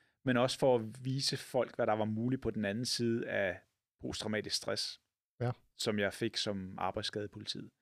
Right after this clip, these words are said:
Speaker 2: Ja.
Speaker 1: Alle i min omgangskreds, de rullede med øjnene og syntes, jeg var vanvittig.
Speaker 2: Mhm.
Speaker 1: Fordi jeg havde jo også mit fuldtidsarbejde i, i Frømandskorpset. Jeg havde, var i gang med at skrive en bog, og så skulle jeg også lige klemme toogtyve ultraløb ind.
Speaker 2: Ja. Jeg får, jeg, jeg,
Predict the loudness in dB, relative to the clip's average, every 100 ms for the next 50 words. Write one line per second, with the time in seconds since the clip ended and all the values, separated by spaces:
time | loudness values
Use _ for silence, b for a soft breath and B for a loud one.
0 | _ _ -2 -2 -6 _ -20 -20 _ -2
1 | 2 2 2 0 0 -2 -4 -4 -6 -4
2 | -2 0 0 -2 -4 -6 -12 _ -8 -6
3 | -2 -2 -2 -4 -6 -10 -16 _ 4 6
4 | 4 2 -2 0 2 2 4 4 2 2
5 | -4 -2 -2 -2 0 0 0 -2 -4 -8
6 | -10 -12 -16 -20 _ _ -14 -6 -2 -2
7 | -2 -2 -2 -4 -4 -2 -2 -4 -4 -4
8 | -4 -2 -4 -4 -2 0 0 2 0 -2
9 | _ _ _ -6 -4 0 0 0 -2 -4
10 | -4 -2 -2 -2 -2 -2 -2 -4 -6 -6
11 | -10 _ _ _ -6 -4 -4 -8 -20 B
12 | B B B 2 4 4 2 2 0